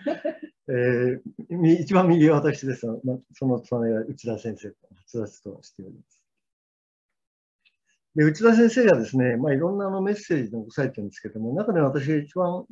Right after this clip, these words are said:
あの、強く、あの、感じていることはちょっとご紹介したいんですが、まあ、建築とは何かという時に、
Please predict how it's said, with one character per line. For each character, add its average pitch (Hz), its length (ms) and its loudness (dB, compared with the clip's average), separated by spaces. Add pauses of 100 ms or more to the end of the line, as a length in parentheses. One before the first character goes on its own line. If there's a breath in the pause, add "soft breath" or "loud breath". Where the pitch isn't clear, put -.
(260)
あ 156 80 -8
の、 147 140 -6
強 165 220 0
く、 117 280 -8 (120)
あ 196 40 -18 (320)
の、 120 540 -14
感 127 180 -4
じ 113 100 -14
て 127 80 -2
い 120 40 -4
る 117 200 -6
こ 113 80 -12
と 117 120 -8
は - 160 -14 (100)
ち 139 80 -14
ょ - 20 -10
っ - 40 -18
と 101 120 -18
ご 104 120 -14
紹 113 220 -12
介 87 140 -12
し - 60 -20
た 113 80 -14
い 104 40 -12
ん 92 40 -18
で 87 60 -20 (140)
す - 60 -20
が、 95 80 -20 (840)
ま 160 80 4
あ、 151 40 0
建 190 200 4
築 - 160 -12
と 247 100 0
は 208 80 2
何 180 240 0
か 170 140 0
と - 140 -4
い 147 300 2
う - 320 -12
時 151 220 -4
に、 127 340 2